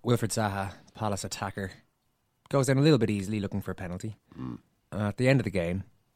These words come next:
Speaker 1: <laughs> he's applauding his supporters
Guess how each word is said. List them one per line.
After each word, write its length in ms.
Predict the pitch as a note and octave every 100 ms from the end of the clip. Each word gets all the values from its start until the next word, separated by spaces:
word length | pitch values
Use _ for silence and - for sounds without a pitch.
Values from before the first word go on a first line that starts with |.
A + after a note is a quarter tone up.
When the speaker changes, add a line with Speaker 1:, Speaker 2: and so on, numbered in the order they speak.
| _
Speaker 1:
<laughs> 600 | - B2+ G#2 - - -
he's 220 | - G2 F2+
applauding 400 | - F#2 F2+ E2
his 340 | F2 - - -
supporters 500 | - F2 F2 F2+